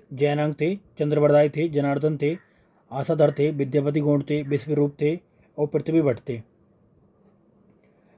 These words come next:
पृथ्वीराज चौहान का दरबारी कवि कौन था? तो दरबारी कवि थे इनके चंद्रवरदाई। कदमबास या कैंपबास किस राजा के समय उनके मुख्यमंत्री थे? तो पृथ्वीराज तृतीय के समय थे ये। गौरी के आक्रमण के समय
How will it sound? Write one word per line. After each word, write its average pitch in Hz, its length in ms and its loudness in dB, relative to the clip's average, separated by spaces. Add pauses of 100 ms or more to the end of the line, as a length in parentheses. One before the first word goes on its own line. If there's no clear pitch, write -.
(140)
पृथ्वीराज 185 440 4
चौहान 160 300 0
का 196 100 4
दरबारी 156 340 4
कवि 170 200 2
कौन 185 280 -2
था? 165 340 -4
तो 127 60 -18
दरबारी 139 300 0
कवि 143 160 -2
थे 151 100 -6
इनके 156 180 -2
चंद्रवरदाई। 131 720 0 (1300)
कदमबास 190 520 4
या 190 220 2 (840)
कैंपबास 170 680 2
किस 214 200 -4
राजा 156 240 2
के 180 140 -2
समय 156 240 -4
उनके 151 220 -4
मुख्यमंत्री 151 520 -2
थे? 170 200 -2 (280)
तो 151 80 -8
पृथ्वीराज 139 460 -2
तृतीय 147 420 -8
के 143 120 -2
समय 120 220 -4
थे 113 100 -8
ये। 110 180 -8 (1500)
गौरी 156 260 4
के 220 120 4
आक्रमण 180 320 2
के 202 100 4
समय 156 300 -2